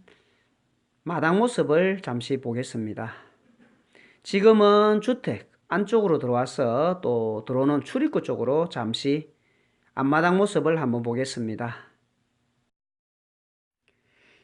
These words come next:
이제는 건물 안으로 들어가서 주택 내부를 한번 소개해 보겠습니다.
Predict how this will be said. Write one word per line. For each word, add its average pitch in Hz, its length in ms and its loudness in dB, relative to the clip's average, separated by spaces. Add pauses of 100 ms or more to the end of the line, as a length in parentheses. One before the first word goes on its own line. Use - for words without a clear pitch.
(120)
이제는 208 680 4
건물 160 340 2
안으로 196 320 4
들어가서 147 760 2
주택 185 300 2
내부를 180 480 6
한번 139 180 2
소개해 139 320 0
보겠습니다. 123 720 -4